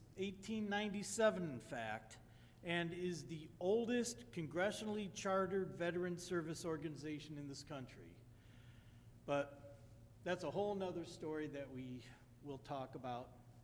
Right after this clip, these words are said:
perhaps another day. So what is a veteran exactly? Well, the dictionary definition says, "A person who has served in the military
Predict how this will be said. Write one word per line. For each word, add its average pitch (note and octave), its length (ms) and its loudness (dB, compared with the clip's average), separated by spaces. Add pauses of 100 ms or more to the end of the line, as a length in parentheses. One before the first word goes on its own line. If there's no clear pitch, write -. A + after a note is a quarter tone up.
(180)
perhaps F3 360 0
another C3+ 300 -2
day. G#2 400 -4 (1120)
So A3+ 160 6
what D#4+ 240 4
is C4 240 4
a - 20 2
veteran D3 680 2 (300)
exactly? C3+ 840 0 (160)
Well, F#3+ 340 4
the F3+ 60 -2
dictionary A#3+ 840 2
definition F3+ 1040 2 (640)
says, D3 720 4 (640)
"A D3+ 60 0
person C4 680 4
who G3+ 220 2
has D#3+ 200 2
served G#3 680 2
in G#3 160 2
the C#4 80 0
military E3 880 0